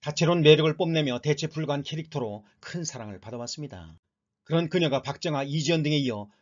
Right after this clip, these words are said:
주얼리의 마지막 품절녀로 오는 이월 이십육 일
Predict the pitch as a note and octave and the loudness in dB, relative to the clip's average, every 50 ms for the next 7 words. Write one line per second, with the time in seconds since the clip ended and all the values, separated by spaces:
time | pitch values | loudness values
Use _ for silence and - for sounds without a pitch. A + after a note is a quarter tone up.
0 | _ _ - - D#3+ E3 D#3+ D3+ D#3 D#3+ C#3+ B2 B2 B2+ C3 C3 B2 - - - | _ _ -6 -2 0 0 2 2 0 -2 -2 -2 -4 -4 -4 -6 -8 -10 -12 -10
1 | - F#3+ E3+ E3 D#3+ D3+ C#3 C3 A2+ G#2 F#2+ F#2 F#2+ G#2+ C#3 C#3+ C#3 C#3 D3 C#3+ | -8 -6 -4 -4 -4 -2 -2 -4 -4 -6 -8 -10 -10 -8 -6 -4 -4 -4 -4 -6
2 | C#3 C#3 D3 C#3+ C#3+ C#3+ D3+ C#3+ - D#3 C#3+ A#2+ G2+ G2+ F2+ E2+ F2+ | -6 -4 -2 -2 -2 -2 -4 -6 -6 -6 -6 -6 -8 -8 -10 -12 -14